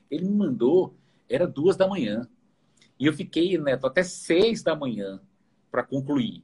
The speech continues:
E aí mandei pra ele, fui dormir, já marquei onze horas de reunião com ele, acordei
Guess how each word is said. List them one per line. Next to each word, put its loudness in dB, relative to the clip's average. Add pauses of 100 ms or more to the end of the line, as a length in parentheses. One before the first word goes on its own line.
(140)
E -4
aí 0
mandei 0
pra 0
ele, -2
fui -4
dormir, 0
já -2
marquei 0
onze 0
horas 2
de -14
reunião -8
com -8
ele, -8 (300)
acordei 0